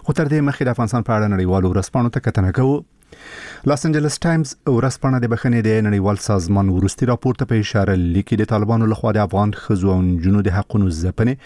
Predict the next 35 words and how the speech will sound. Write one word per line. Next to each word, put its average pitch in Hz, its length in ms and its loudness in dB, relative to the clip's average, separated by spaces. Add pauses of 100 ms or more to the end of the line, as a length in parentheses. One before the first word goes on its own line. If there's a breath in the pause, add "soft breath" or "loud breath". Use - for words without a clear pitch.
(320 loud breath)
افغان 127 320 -2
ښځې 104 220 -2 (100)
زندې 87 300 2 (140)
کړي 87 280 0
دي. 92 180 2
په 95 80 2
دغه 92 180 2
راپور 104 220 -2
کې - 120 -8
چې 92 120 -4
پرون 92 280 0
خپور 101 260 -2
شوی، 95 320 2
ویل 90 240 0
شوي 110 160 2
چې 127 120 -2 (440 loud breath)
د 107 100 -2
دوه 113 140 0
زره 113 160 2
یوویشتم 113 420 0
کال 107 220 -2
په 113 160 0
اګوست 107 260 -4
کې - 140 -4
پر 104 100 0
افغانستان 98 440 0
د - 100 -6
طالبانو 92 420 0
له 90 180 0
بیا 107 220 2
واکمنېدو 117 640 0
وروسته 117 300 -2
د - 100 -8
ښځو 113 200 0 (120)
او 117 80 2